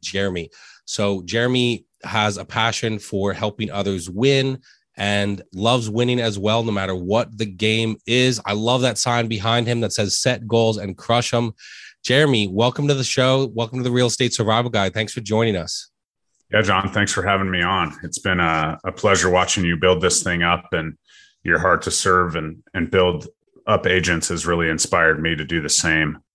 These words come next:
Speaker 2: kind of help people succeed in this business because it is so lucrative and there are so many opportunities.
Speaker 1: There are, man. So I briefly introduced you, and I know before we started recording, we talked about the market shifting, which I was just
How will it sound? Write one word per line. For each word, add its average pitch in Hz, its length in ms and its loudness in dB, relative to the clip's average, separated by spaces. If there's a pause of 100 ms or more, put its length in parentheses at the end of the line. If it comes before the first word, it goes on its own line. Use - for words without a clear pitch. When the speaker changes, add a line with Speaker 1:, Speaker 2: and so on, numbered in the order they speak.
(220)
Speaker 2:
kind 80 220 -4
of 78 80 -2
help 90 200 0
people 85 460 -2
succeed 92 540 -2
in 85 140 0
this 78 180 -2
business 80 520 -2
because - 380 -6
it 85 80 -4
is 85 180 2
so 90 160 4
lucrative 78 600 -2
and 80 80 -8
there 78 120 -2
are 78 40 -2
so 85 260 -2
many 78 200 -2
opportunities. 73 1040 -6 (760)
Speaker 1:
There 131 280 0
are, 143 240 2
man. 131 240 2
So 131 160 -2
I 127 180 -2
briefly 156 640 -2
introduced 143 720 -2
you, 151 200 -2
and 123 80 2
I 110 80 0
know 123 140 2
before 123 300 -2
we 135 100 0
started 135 280 0
recording, 135 360 0
we 117 120 -2
talked 120 300 -6
about 113 180 -4
the 98 80 -4
market 120 440 0
shifting, 135 540 0
which 101 180 -4
I 120 100 0
was 104 180 -2
just 120 500 -2